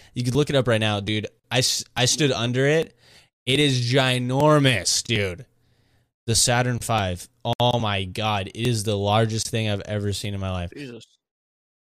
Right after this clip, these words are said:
Speaker 1: And,
Speaker 2: I'm looking
Speaker 1: dude,
Speaker 2: at it right now.
Speaker 1: the thrusters are apparently, like, s-, as strong as nukes, apparently. And there was, like, six of 'em on it.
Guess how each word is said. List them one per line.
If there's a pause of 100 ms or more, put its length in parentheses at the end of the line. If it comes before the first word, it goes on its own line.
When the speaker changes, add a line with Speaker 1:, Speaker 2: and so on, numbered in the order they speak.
(120)
Speaker 1:
And,
Speaker 2:
I'm
looking
Speaker 1:
dude,
Speaker 2:
at
it
right
now. (440)
Speaker 1:
the
thrusters (760)
are
apparently,
like, (500)
s-,
as
strong
as
nukes, (460)
apparently.
And
there
was,
like,
six
of
'em
on
it.